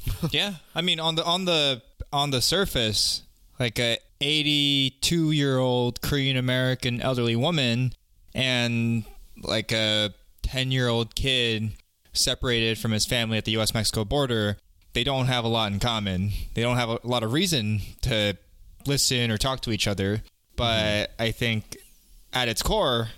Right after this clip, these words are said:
Speaker 2: at their core, they're both facing separation from their loved ones.
Speaker 1: Mm-hmm.
Speaker 2: And, and, you know, I think, I
Speaker 1: Yeah.
Speaker 2: think the last thing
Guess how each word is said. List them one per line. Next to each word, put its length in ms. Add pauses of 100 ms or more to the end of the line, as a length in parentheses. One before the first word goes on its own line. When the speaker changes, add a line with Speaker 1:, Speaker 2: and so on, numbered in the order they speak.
(120)
Speaker 2:
at 160
their 160
core, 540
they're 220
both 280 (160)
facing 720 (140)
separation 760
from 160
their 100
loved 300
ones. 460 (300)
Speaker 1:
Mm-hmm. 360 (300)
Speaker 2:
And, 360 (140)
and, 80
you 60
know, 100
I 60
think, 160 (120)
I 40
Speaker 1:
Yeah. 100
Speaker 2:
think 100
the 60
last 260
thing 220